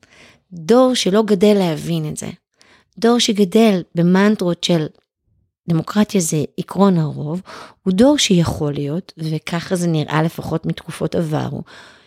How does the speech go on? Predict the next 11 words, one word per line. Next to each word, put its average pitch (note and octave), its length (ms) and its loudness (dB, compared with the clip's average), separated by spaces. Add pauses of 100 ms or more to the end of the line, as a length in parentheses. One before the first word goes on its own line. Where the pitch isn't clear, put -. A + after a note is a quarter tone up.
(300)
עוד G#3+ 160 4
עשרים B3+ 380 2
שנה, G#3+ 280 2
כשהוא G3 420 0
יהיה G3 320 2 (440)
אותם F#3+ 320 2
האזרחים F3 680 0
בני E3+ 320 4
שלושים F3+ 440 4
עד F3 220 2
שישים, E3 480 -4